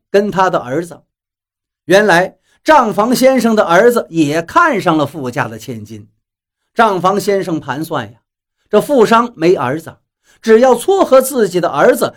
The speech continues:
跟他家闺女成其好事，那将来这偌大的家业不就是自己的了吗？可谁知道半路杀出个程咬金，眼看着荣华富贵要被别人抢去了。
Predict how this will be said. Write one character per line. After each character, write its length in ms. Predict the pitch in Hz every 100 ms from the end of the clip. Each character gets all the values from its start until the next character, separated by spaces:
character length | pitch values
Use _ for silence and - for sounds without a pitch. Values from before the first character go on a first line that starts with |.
| _
跟 180 | 233 240
他 220 | - 220
家 140 | 214
闺 280 | 214 302 285
女 160 | 247 185
成 320 | - 202 311
其 140 | -
好 320 | 262 160 131 190
事， 340 | 349 202 - _ _ _ _ -
那 140 | 233
将 240 | 233 240
来 160 | 208 185
这 160 | 190 196
偌 320 | 214 160 147
大 120 | 165
的 120 | 135
家 320 | - 208 190
业 280 | 185 131 - _ _
不 180 | 170 202
就 160 | 214 180
是 140 | 175
自 320 | 170 196 139
己 240 | 123 120 -
的 160 | 131
了 100 | 135
吗？ 140 | 117 _ _ _ _ _ _ _ _ -
可 120 | 220
谁 200 | 226 240
知 180 | 240 247
道 240 | 202 - _ _
半 280 | 285 254 226
路 160 | 247 202
杀 360 | - 262 247
出 120 | 247
个 120 | 214 214
程 240 | 170 240
咬 180 | 185 165
金， 320 | 226 247 - _ _ _ _
眼 380 | 170 208 214 254
看 280 | - 320 262
着 100 | 208
荣 340 | 185 247 302
华 260 | - 208 220
富 260 | 220 214 175
贵 300 | 214 - _
要 120 | 185
被 160 | 160 151
别 260 | 135 185
人 160 | 196 185
抢 380 | - 139 - 127
去 220 | - 151
了。 160 | -